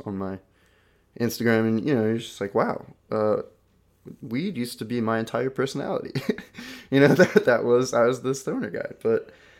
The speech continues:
I'm glad I'm not that anymore. And why, why did I come to this? Oh, because the shit sandwich, because, you know, I'm not that same person anymore. It, like, I have gone through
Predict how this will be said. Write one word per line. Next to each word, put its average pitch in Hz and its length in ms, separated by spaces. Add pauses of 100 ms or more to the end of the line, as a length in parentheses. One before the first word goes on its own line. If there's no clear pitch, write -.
(140)
I'm 311 140
glad 120 200
I'm 110 80
not 104 160
that 104 140
anymore. 104 400
And 143 200 (200)
why, 156 300
why 139 240
did 151 120
I 135 160 (300)
come 139 160
to 131 60
this? 127 220
Oh, 175 140
because - 460
the 127 80
shit 160 180
sandwich, 160 260 (220)
because, 202 380
you 208 100
know, 170 120
I'm 180 100
not - 340
that 185 140
same 185 220
person 147 360
anymore. - 300
It, - 260 (140)
like, 127 180
I 123 80
have 147 300
gone 131 320
through 113 340